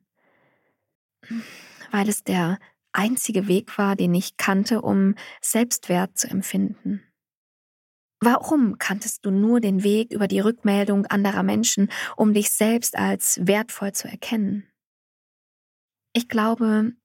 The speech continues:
dass ich so sozialisiert und konditioniert worden bin. Zu Hause die fleißige Tochter, strebsam in der Schule,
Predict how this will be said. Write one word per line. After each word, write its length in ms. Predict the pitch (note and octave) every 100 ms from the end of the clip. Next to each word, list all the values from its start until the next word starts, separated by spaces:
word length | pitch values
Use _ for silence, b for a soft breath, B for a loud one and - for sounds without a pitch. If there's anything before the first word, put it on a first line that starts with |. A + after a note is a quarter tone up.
| _ _ _ _
dass 260 | A3+ A3+ -
ich 100 | -
so 200 | A#3 A3
sozialisiert 840 | G#3+ G#3+ G#3+ G#3 G#3 G#3+ A#3 - -
und 360 | A3+ A#3+ B3 _
konditioniert 800 | - C#4+ C#4 A#3+ - F#3+ F#3 -
worden 280 | E3 - F#3+
bin. 260 | F3+ F#3 - _ _ _ _ _
Zu 240 | - F#3 F#3+
Hause 360 | G3 G#3 G#3+
die 100 | F#3
fleißige 460 | F3+ E3+ F3 - F#3+
Tochter, 560 | - C4+ - A#3 G#3 A#3 B B B
strebsam 640 | - - C4 B3+ - F#3+ G3
in 100 | G3+
der 100 | G#3+
Schule, 500 | - A#3 G#3+ G#3+